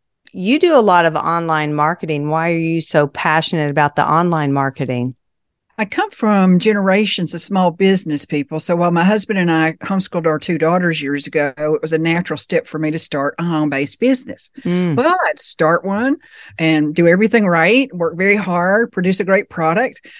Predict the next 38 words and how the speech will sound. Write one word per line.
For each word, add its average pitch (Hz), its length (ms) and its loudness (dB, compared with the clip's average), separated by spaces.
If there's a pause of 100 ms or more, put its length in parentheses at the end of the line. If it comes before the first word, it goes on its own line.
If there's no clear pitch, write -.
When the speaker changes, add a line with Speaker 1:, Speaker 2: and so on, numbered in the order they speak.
(100)
Speaker 2:
But 202 140 2
eventually 285 540 2
the 254 380 0
business 233 360 2
would 254 100 -4
fail. 302 460 2
And 175 160 0
that 185 40 0
happened 202 340 -2
time 240 360 -2
after 214 220 -4
time 190 340 -2
after 185 240 -2
time 208 360 -2 (260)
with 202 160 0
different 208 440 0
products. 277 600 -4 (300)
I 240 40 -6
couldn't 254 260 4
figure 190 280 0
out 190 200 4
what 202 180 2
in 240 60 2
the 302 60 4
world 190 360 2
is 190 80 -4
going 190 340 0
on. 233 380 0
I 156 60 -2
was 156 140 -6
doing 214 300 2
everything 180 460 0
that 180 60 0
you're 175 120 -2
supposed - 320 -2
to 185 80 -6
be 180 140 -2
doing. 220 400 0